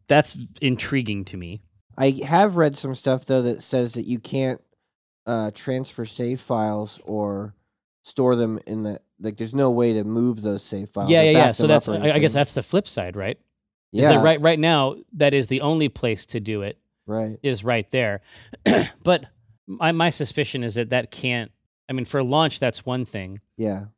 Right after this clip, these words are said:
Speaker 1: I don't think that can last forever. I mean, it took, it just, it just, in terms of those, those types of services, sometimes it just takes them a little while to catch up.
Speaker 2: Yeah.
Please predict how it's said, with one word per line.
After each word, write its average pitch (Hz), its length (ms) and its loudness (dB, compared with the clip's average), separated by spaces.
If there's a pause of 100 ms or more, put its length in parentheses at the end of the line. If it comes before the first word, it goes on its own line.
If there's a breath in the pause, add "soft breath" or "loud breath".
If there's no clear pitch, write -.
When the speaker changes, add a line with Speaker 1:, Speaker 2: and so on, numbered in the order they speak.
(200)
Speaker 1:
I 135 120 0
don't 160 180 0
think 143 220 -4
that 139 180 2
can 120 140 -6
last 127 320 -2
forever. 110 500 -2
I - 40 -2
mean, 180 100 4
it 147 60 0
took, 208 120 0
it 175 120 0
just, 170 260 -2
it 180 160 -4
just, - 260 -6
in 160 140 -4
terms 185 200 -2
of 165 80 -6
those, 127 200 -2 (100)
those 135 300 -2 (200)
types 139 280 0
of 117 80 -6
services, 135 600 -4 (400)
sometimes 160 380 0
it 143 100 -6
just - 180 -6
takes 139 200 -2
them 131 100 -4
a 123 40 -2
little 123 140 0
while 117 160 4
to 98 80 -6
catch - 280 -10
up. 113 220 -6 (140)
Speaker 2:
Yeah. 104 320 -2